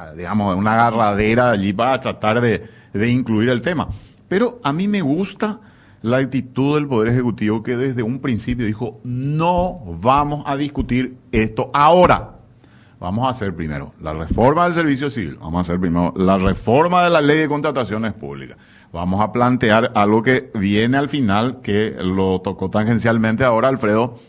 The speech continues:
que tiene que ver con el sistema de jubilaciones y pensiones, y después vamos a entrar a discutir la otra cuestión, porque eso te va a permitir mejorar la eficiencia, darle tiempo a la maduración de un proyecto, de una ley que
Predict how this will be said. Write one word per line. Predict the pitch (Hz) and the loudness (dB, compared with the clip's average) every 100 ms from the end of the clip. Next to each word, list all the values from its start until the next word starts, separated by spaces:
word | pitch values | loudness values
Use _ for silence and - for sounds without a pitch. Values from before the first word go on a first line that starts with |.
| - | -10
que | 87 | -4
tiene | 101 113 | -2 0
que | 120 | 0
ver | 107 | 0
con | 123 | 0
el | 131 | -2
sistema | 127 123 110 113 127 123 - - | -2 -2 -2 0 -2 -6 -20 -8
de | 95 | -4
jubilaciones | 107 127 135 - 110 123 | 0 0 2 0 0 0
y | 139 | 0
pensiones, | 135 170 143 135 143 151 - - - - - | -2 -4 0 0 0 -4 -8 -20 -20 -20 -8
y | 175 185 | -4 -2
después | 190 180 127 - - - 117 143 262 320 | 0 -2 -4 -8 -16 -6 0 0 0 -2
vamos | 240 247 | -4 -2
a | 233 | -2
entrar | - 139 | -2 -2
a | 147 | 0
discutir | 151 143 104 107 | -2 -2 -4 -2
la | 110 | -2
otra | 95 117 | -2 -4
cuestión, | 117 85 - 80 | -4 -6 -8 -8
porque | 87 202 247 - | -4 -4 -4 -6
eso | 123 123 120 135 | -4 -4 -4 -8
te | 120 | -4
va | 95 | -4
a | 98 | -4
permitir | 117 120 135 127 - 104 104 | -4 -6 -4 -6 -4 -4 -4
mejorar | 117 123 123 117 101 104 135 135 - - - | -2 -2 -2 0 2 4 2 -2 -14 -16 -2
la | 117 127 | 0 2
eficiencia, | 120 - 101 95 101 95 | 0 -4 -4 -4 -4 -4
darle | 98 113 139 151 | -2 -2 -2 -4
tiempo | 151 - 139 143 131 117 | -4 0 2 2 2 0
a | |
la | 110 | 2
maduración | 113 117 120 120 - 120 117 131 | 2 0 0 -2 -4 -4 -4 -4
de | 139 - | -6 -4
un | 117 | -4
proyecto, | 123 127 98 104 110 135 - | -2 -2 -2 -4 -4 -8 -6
de | 104 | -4
una | 98 123 | -2 -2
ley | 113 104 117 | -2 0 -2
que | 120 135 - | -4 -6 -8